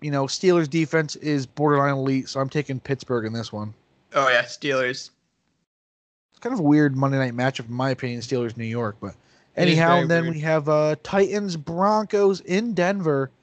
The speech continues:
Speaker 1: I think the Titans get an early lead and then run the rock to
Speaker 2: Yeah.
Speaker 1: ta-, to finish it off.
Speaker 2: It's gonna be the Titans. Unfortunately, Von Miller being out. Oof. I mean, that Broncos defense has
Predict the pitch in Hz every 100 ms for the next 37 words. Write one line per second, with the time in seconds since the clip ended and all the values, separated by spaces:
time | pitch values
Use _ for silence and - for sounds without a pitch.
0 | _ _ _ _ _ - 143 143 147 135
1 | 151 147 147 143 131 147 143 135 139 139
2 | 135 127 127 123 127 131 127 120 120 117
3 | 113 - _ - 135 135 135 120 117 104
4 | 113 127 135 120 120 85 62 - _ _
5 | - - 139 143 143 147 143 143 - -
6 | - 147 151 - 156 156 151 147 143 -
7 | 139 135 143 143 147 139 135 135 139 139
8 | 131 135 131 127 131 - 143 139 - -
9 | 147 147 151 139 151 135 123 139 139 135
10 | 131 131